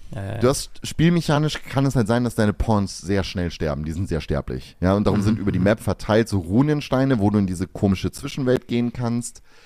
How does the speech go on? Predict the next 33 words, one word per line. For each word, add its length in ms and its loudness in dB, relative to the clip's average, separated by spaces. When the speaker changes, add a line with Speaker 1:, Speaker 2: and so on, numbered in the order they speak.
Speaker 2:
weil 120 0
die 160 0
Speaker 1:
Mhm. 40 -2
Speaker 2:
können 260 2
zwischen 280 -2
den 160 2
Welten 320 0
reisen, 580 -4
weißt 260 -6
du? 220 -2
Die 160 -4
aus 180 -2
irgend-, 200 -4
und 160 -4
irgendwelchen 360 -2
Mastern 440 0
im 240 -2
Multiversum 680 -2
dienen 280 -4
oder 140 -2
so, 120 -4
I 160 -4
don't 160 -2
know. 240 -4
Zumindest 280 -8
reden 120 -4
die 60 -4
immer 100 -4
davon. 300 -8
Kannst 140 -10
sie 40 -4
halt 140 -4
rausholen. 520 -4